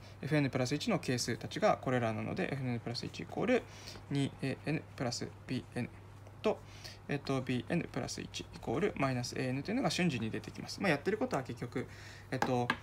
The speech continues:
方針一番でやったことと同じなんですけど、うん、スピード感がだいぶ違う感じがしますね。で、あとはこれと段階は同じで、足したら一定なので、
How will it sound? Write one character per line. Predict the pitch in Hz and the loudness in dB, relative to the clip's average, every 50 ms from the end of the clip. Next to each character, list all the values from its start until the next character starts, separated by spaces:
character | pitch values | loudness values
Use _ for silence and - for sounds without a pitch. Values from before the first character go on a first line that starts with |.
| - - - - - - - - - - | -16 -16 -16 -16 -16 -16 -16 -16 -4 0
方 | 156 151 | 0 2
針 | - 147 139 | 4 2 2
一 | 123 - 147 | 2 4 4
番 | 135 120 113 | 4 4 4
で | 113 | 2
や | 110 | 0
っ | - | -2
た | - 110 | -2 -4
こ | 113 | -4
と | 113 - | -4 -2
と | - 120 120 | 0 2 2
同 | 120 120 | 4 2
じ | 117 117 | 2 2
な | 120 | 0
ん | 110 | 0
で | 101 101 | 0 -2
す | - - | -4 -4
け | - 139 | 0 2
ど、 | 196 185 - - | 4 4 4 2
う | - 135 | 0 0
ん、 | 135 123 117 | 2 2 2
ス | - - | 0 2
ピ | - 240 | 2 4
ー | 226 | 4
ド | 220 | 4
感 | 202 156 123 | 4 4 4
が | 110 | 2
だ | 107 110 | 2 2
い | 110 | 0
ぶ | 107 | 0
違 | 104 - - 110 104 98 | -2 -2 -2 -2 -2 -2
う | 90 | -4
感 | - - 113 110 | -4 -4 -4 -2
じ | 117 | 2
が | 120 127 - | 2 2 2
し | - - - | 2 -2 -6
ま | - - | -6 -4
す | - - | 0 0
ね。 | 175 180 170 - - - - - - - - - - - - - - - - | 0 0 0 -4 -10 -14 -16 -16 -16 -18 -18 -16 -16 -16 -16 -16 -12 -4 4
で、 | 165 | 6
あ | 214 220 | 6 8
と | - | 8
は | 180 156 | 6 6
こ | - 151 | 6 4
れ | 139 | 4
と | - 143 - - - - - - - 151 | 2 0 -4 -6 -8 -10 -8 -8 -2 0
段 | 139 127 120 | 0 2 2
階 | - 131 | 2 4
は | 165 165 139 | 4 4 4
同 | 120 113 | 4 2
じ | 113 131 | 2 2
で、 | 147 175 160 - - - - - - - | 4 2 2 2 -2 -10 -12 -12 -4 -2
足 | - 135 - | 0 4 6
し | |
た | - 151 | 6 6
ら | 135 | 6
一 | 147 131 | 6 2
定 | - - - 127 | -2 0 0 2
な | 120 117 | 2 2
の | 117 135 | 2 4
で、 | 156 185 147 - | 4 4 4 2